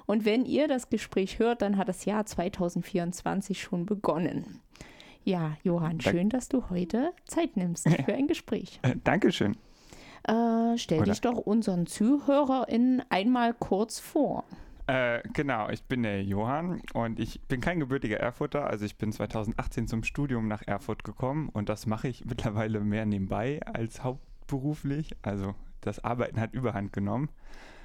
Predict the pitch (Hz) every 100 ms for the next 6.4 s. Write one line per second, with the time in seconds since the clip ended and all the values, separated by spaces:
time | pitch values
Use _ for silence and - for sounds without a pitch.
0 | - - - - 120 117 117 - - 110
1 | 107 104 107 - - - - - - 151
2 | 123 104 120 120 - 151 135 120 113 113
3 | 107 110 - - - - - 104 104 -
4 | - 110 - 113 - 107 98 - 107 117
5 | - 160 170 - - - - - - -
6 | - 107 127